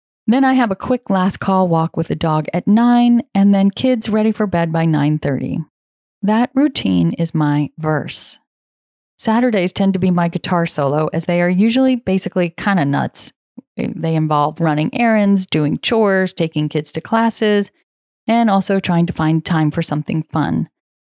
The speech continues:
Sundays are like the chorus. Yoga in the mornings, reading a little paper, watering the plants,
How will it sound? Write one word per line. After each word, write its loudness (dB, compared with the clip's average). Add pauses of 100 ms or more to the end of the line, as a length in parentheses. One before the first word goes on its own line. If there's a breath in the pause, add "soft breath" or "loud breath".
(320)
Sundays 2
are 2
like -2
the -4
chorus. -4 (240)
Yoga 0
in 2
the 2
mornings, 0
reading 2
a 2
little 0
paper, -6
watering 4
the 0
plants, -4